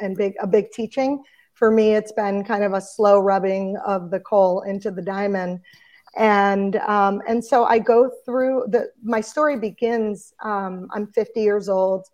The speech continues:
It's in the height of the pandemic. I have a lot of personal shifts and changes that are happening, big time of transformation for all of us, but also in my personal life.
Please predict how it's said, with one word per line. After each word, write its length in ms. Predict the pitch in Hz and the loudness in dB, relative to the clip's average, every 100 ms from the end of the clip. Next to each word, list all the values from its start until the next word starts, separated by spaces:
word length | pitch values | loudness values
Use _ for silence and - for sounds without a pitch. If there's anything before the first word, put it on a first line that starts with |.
| _ _ _ _ - | _ _ _ _ -4
It's 260 | 214 208 | -2 -2
in 140 | 208 214 | -2 -2
the 60 | |
height 220 | 208 214 202 | -2 0 0
of 120 | 196 | -2
the 60 | 208 | -4
pandemic. 720 | 220 208 190 180 180 185 _ _ _ - | -4 -4 -4 -4 -6 -10 _ _ _ -10
I 80 | 214 | -4
have 200 | 220 202 | 0 0
a 40 | |
lot 420 | 196 196 185 196 | 0 0 0 -2
of 160 | - 208 | -4 -12
personal 680 | - 220 - 202 202 190 196 | -4 -4 -4 -4 -2 -2 -6
shifts 440 | - - 214 - | -6 -4 -4 -8
and 140 | 214 196 | -12 -10
changes 560 | 220 190 190 190 190 185 | -8 -8 -4 -4 -4 -4
that 140 | 185 | -4
are 120 | 180 | -4
happening, 720 | 180 196 196 180 175 170 175 - _ _ - | -4 -6 -4 -8 -10 -12 -14 -18 _ _ 4
big 340 | 220 220 220 | 8 8 6
time 260 | - 208 202 | -2 -6 -4
of 100 | 190 | -6
transformation 1080 | - 190 180 - 185 180 180 - 175 170 175 _ _ | -6 -8 -8 -8 -6 -6 -8 -10 -10 -10 -16 _ _
for 140 | 240 | 4
all 180 | 247 240 | 8 8
of 120 | 196 | 6
us, 240 | 180 190 - | 0 -2 -6
but 120 | 190 - | -14 -8
also 380 | 208 214 226 202 | -2 -2 -2 -6
in 100 | 196 | -6
my 140 | 190 180 | -8 -10
personal 520 | - 220 - 196 180 | -8 -8 -8 -10 -8
life. 240 | 175 175 | -8 -10